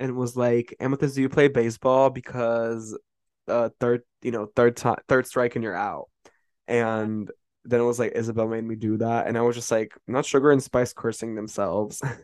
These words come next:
Speaker 2: Yeah,
Speaker 1: With that.
Speaker 2: now, now her sister went home, so.
Speaker 1: Facts. Um, okay. Then we have your fave, Aura, as Bretman Rock, who I just wanna know the internet to know that I'm in love with Bretman Rock.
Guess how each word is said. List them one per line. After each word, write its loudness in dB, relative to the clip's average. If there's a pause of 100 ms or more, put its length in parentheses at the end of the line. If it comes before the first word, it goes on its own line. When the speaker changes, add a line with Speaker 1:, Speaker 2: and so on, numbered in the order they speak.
(340)
Speaker 2:
Yeah, -2
Speaker 1:
With -4
that. -14 (240)
Speaker 2:
now, -10
now -4
her -2
sister -6
went -6
home, -8
so. -12 (300)
Speaker 1:
Facts. -14 (520)
Um, 0
okay. 0 (880)
Then 4
we 4
have 6
your 6
fave, 2
Aura, 6
as 0
Bretman -2
Rock, 0 (220)
who 6 (720)
I 2
just -10
wanna 0
know 0
the -2
internet -6
to -10
know 2
that -2
I'm -6
in -8
love -4
with -6
Bretman -4
Rock. 4